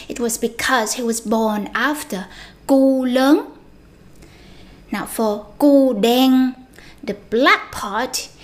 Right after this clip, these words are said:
is because he's got quite dark skin. Meanwhile, I got a childhood friend who was called Cô Trắng, Cô Trắng, white penis.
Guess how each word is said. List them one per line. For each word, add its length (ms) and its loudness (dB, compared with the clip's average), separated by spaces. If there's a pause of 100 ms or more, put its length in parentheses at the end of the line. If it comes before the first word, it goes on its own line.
(180)
is 200 -2
because 640 -4
he's 280 -2
got 540 -4
quite 440 0
dark 220 -4
skin. 540 -8 (1120)
Meanwhile, 880 2 (280)
I 260 2 (100)
got 440 -2
a 480 -2
childhood 500 -2
friend 500 -8 (100)
who 120 2
was 200 0
called 600 -4 (580)
Cô 500 4
Trắng, 300 2 (880)
Cô 420 0 (100)
Trắng, 300 2 (1080)
white 480 -4
penis. 600 -8